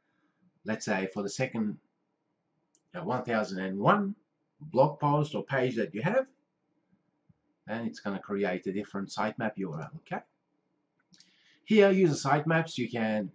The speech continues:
disable this if you want, but I just wanna show you what happens when we enable it. If we press on enable, users without posts,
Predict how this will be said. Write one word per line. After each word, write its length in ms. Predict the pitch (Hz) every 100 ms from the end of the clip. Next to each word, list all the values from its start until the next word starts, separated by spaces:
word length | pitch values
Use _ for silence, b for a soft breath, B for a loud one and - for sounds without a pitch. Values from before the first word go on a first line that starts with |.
| -
disable 480 | 107 147 147 139 135
this 180 | 139
if 160 | 143 -
you 80 | 139
want, 220 | 170 226 - _ _ _ _ -
but 160 | 127
I 100 | 113
just 220 | 110 143
wanna 160 | 139 123
show 260 | - 160 165
you 140 | 117
what 140 | 110 127
happens 360 | 135 107 101
when 160 | 107 98
we 100 | 101
enable 420 | 98 107 123 104
it. 60 | - _ _ _ _ _ _ b b b b b -
If 160 | -
we 100 | 170
press 260 | 165 175 -
on 140 | 120
enable, 580 | 113 123 202 147 117 190 _ _ _ _ _ _ _ _ _ _ _ _ -
users 640 | 110 120 123 107 107 101 87
without 420 | 95 101 85 -
posts, 580 | 110 139 196 - -